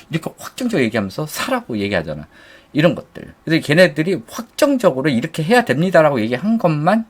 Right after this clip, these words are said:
써주세요. 그리고, 어, 어느 건지 써주면 좋지. 예를 들어서 뭐 이런 사람이 있는지는 모르겠어. 뭐, 뭐 서진맘 막 이렇게, 어, 어, 서진맘 무슨,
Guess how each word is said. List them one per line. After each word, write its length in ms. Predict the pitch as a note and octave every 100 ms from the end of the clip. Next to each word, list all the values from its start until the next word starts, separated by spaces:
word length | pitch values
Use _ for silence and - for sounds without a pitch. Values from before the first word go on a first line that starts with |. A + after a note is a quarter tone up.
| _
써주세요. 520 | G#3+ G3+ D3+ E2 - -
그리고, 400 | D3 D3 C#3+ - _
어, 320 | - G#2 F2+ - _ -
어느 600 | E3 G3 G#3+ G#3 G3 - _ _ _ _ _ _ -
건지 220 | D#3+ D3
써주면 480 | D3 A3 G#3 D#3+ C3
좋지. 420 | - - F2 F2
예를 260 | A2+ A#2+ A2
들어서 440 | A2 G2+ G#2+ F#2 - _ _ -
뭐 100 | A2+
이런 200 | C3+ E3
사람이 260 | D3+ C3+
있는지는 360 | A2 D3+ C3 B2
모르겠어. 560 | G#2 B2 G2 F#2+ B2+ G#3+ -
뭐, 400 | E2+ E2+ E2 D#2
뭐 280 | D2+ D#2+ D2+
서진맘 880 | - G#3 G#3 D#3+ G2+ F#2 F2 D#2 C#2+
막 180 | E2+ E2+
이렇게, 360 | G2 - E2+ E2+ E2+ D#2+ D#2+ _ _ _ - _ -
어, 280 | D2+ D2 D2+ - _
어, 340 | F#2 E2 D2 -
서진맘 880 | - E3+ D3 A#2+ G#2 G#2+ F#2 D#2 -
무슨, 580 | E2+ F#2+ F#2 F#2 E2+